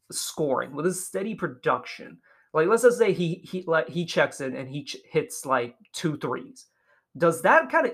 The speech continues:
it, does that kinda lift the burden of the Kings off of the Kings? Like,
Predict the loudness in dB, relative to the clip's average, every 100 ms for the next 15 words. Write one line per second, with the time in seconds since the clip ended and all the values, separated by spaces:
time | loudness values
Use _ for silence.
0 | -6 -6 -4 2 2 0 -2 -2 2 4
1 | 4 2 -6 -6 -6 -4 -2 -4 -6 -6
2 | -8 -10 -14 -10 -8 -8 -8 -4 -4 -4
3 | -8 -10 -12 -10 -8 -8 -8 -10 -16 _
4 | _ _ _ -2 -2